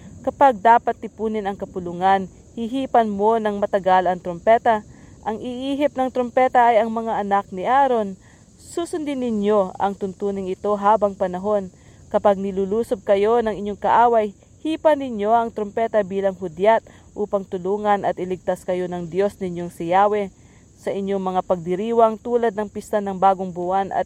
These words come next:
iba pang mga kapistahan, hihipan din ninyo ito,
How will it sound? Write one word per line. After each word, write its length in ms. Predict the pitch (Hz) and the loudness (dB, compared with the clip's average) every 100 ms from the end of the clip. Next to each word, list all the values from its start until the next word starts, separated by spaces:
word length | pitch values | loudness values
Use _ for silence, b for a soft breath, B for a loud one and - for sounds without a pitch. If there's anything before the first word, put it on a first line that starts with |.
| - | -6
iba 160 | 180 | -8
pang 240 | 185 196 190 | -4 -4 -2
mga 320 | 185 180 180 | -4 -6 -8
kapistahan, 640 | - 180 - 240 240 220 196 B B B | -12 -10 2 4 4 0 -6 B B B
hihipan 560 | 262 262 294 285 277 269 | -8 -4 -4 2 2 2
din 160 | 240 226 | -4 -6
ninyo 320 | 208 208 196 | -4 -4 -4
ito, 320 | 214 214 | -2 0